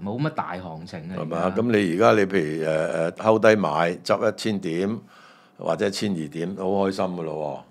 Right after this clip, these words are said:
Speaker 2: 喎。
Speaker 1: 係，
Speaker 2: 係嘛？
Speaker 1: 好開心啊，千二點。
Speaker 2: 啊，我覺得
Speaker 1: <laughs> 真係。
Speaker 2: <laughs> 即係上返萬八樓上，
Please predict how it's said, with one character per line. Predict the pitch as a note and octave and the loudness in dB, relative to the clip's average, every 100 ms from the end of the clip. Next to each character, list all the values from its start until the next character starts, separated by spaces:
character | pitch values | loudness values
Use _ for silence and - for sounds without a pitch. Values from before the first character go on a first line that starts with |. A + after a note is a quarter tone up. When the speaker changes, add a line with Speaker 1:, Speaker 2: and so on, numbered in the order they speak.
| A2 | -8
Speaker 2:
喎。 | |
Speaker 1:
係， | F#2 E2 D2+ _ _ | -6 -6 -12 _ _
Speaker 2:
係 | - D#2 | -10 -4
嘛？ | D#2+ | 0
Speaker 1:
好 | C3 | 4
開 | C3+ | 4
心 | C3+ C3+ | 2 0
啊， | |
千 | B2 C3+ C3+ | -2 -4 -6
二 | G2+ G2 | -6 -6
點。 | G2+ G2+ A2 A#2+ A#2+ | -6 -6 -4 -4 -2
Speaker 2:
啊， | F#2+ G#2 A#2 G2 - | 0 2 2 2 4
我 | C3+ | 4
覺 | - | 8
得 | C#3 | 8
Speaker 1:
<laughs> | G#2 | 8
真 | |
係。 | E3 D#3 - F3+ G#3 - - - | 10 10 8 -6 -6 -6 -8 2
Speaker 2:
<laughs> | B2+ A2+ - - - - | 2 2 -2 -8 -6 6
即 | |
係 | B2 | 8
上 | A2+ A#2 | 8 6
返 | C3+ C3+ | 8 8
萬 | G#2 G2+ | 6 4
八 | G2+ G#2+ | 6 6
樓 | E2+ E2 | 4 0
上， | D#2 F2+ E2+ | 0 0 0